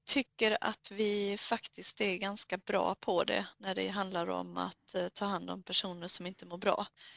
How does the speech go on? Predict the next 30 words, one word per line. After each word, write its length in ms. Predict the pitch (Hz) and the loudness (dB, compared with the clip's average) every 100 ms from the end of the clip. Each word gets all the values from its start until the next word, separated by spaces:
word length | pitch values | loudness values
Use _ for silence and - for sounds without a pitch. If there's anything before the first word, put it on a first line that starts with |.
| - _ _ | -20 _ _
Vi, 600 | 185 196 180 175 180 - - | -4 2 4 4 2 -2 -2
vi, 160 | 190 180 196 190 185 | -2 2 4 4 4
vi 140 | 190 | 0
har 120 | 190 | 2
ju, 280 | 190 180 190 - _ _ _ - | 4 2 0 -4 _ _ _ 2
per-, 260 | 208 185 | 6 6
kommer 300 | - 208 196 | 2 -6 -2
vi 80 | 190 | 0
ju, 140 | 190 185 - - - _ _ _ _ _ - | 0 -2 -10 -20 -20 _ _ _ _ _ 0
förhoppningsvis 640 | 220 247 - 226 - 185 | 2 4 4 4 6 6
som 120 | - | 4
det 60 | 196 | 0
ser 160 | - 180 | 2 2
ut 160 | 175 | 2
nu 80 | 185 | -2
då, 100 | 180 | 0
så 120 | - | 0
permanentar 680 | - 175 180 185 175 180 180 | 2 2 2 0 -2 -4 -2
vi 80 | 185 | 0
ju 120 | 190 | 2
den 140 | 202 | 0
här 120 | 214 175 | 0 2
verksamheten, 760 | 180 - - 180 175 - 190 | 2 2 -2 -2 -4 -4 -6
Mötesplats 400 | 196 - - 175 | -4 -4 -4 -4
Karlshamn, 420 | - 180 175 170 | 0 0 2 0
som 140 | 175 175 | 0 0
var 80 | 165 | -2
ett 100 | - | -4
projekt 420 | 185 - 185 - | -4 -4 -6 -2
tidigare, 500 | 214 208 190 - | 0 0 0 -2